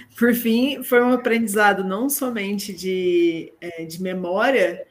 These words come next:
mas também de atuação científica, né? De repente, olhar e perceber que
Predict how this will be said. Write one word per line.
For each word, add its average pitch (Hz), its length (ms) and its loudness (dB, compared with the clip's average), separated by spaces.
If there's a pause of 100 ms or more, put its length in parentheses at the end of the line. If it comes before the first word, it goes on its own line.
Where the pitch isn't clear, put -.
(200)
mas 190 220 0
também 208 680 -6
de 180 240 -6
atuação 202 640 -4
científica, 190 880 -8
né? 196 280 -6
De 196 140 -4
repente, 196 600 -6
olhar 208 420 0
e 220 40 0
perceber 208 680 0
que 185 400 -10